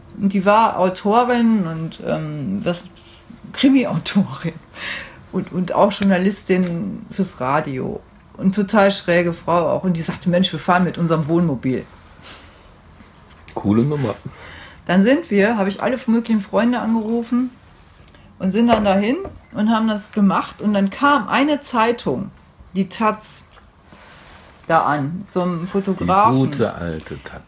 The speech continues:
Speaker 1: Aber weißt du, was der Typ da zu mir sagt? Der, der Typ da von, oder D P A,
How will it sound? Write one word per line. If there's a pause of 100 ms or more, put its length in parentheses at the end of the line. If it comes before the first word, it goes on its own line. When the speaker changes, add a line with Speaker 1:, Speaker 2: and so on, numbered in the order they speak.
Speaker 1:
Aber
weißt
du,
was
der
Typ
da
zu
mir
sagt?
Der,
der
Typ
da
von, (240)
oder
D
P
A,